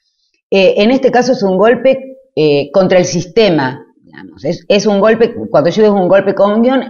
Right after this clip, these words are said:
es aparte un golpe con programa, con tarea.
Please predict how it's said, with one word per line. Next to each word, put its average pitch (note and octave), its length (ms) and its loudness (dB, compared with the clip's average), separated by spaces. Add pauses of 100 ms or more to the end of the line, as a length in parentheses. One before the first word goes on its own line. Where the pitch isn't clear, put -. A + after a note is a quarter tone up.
es F3+ 80 -2
aparte G3+ 320 0
un F#3+ 100 0
golpe F#3 280 2
con C3 440 -4
programa, D3 560 2
con C#3+ 200 0
tarea. B2 420 0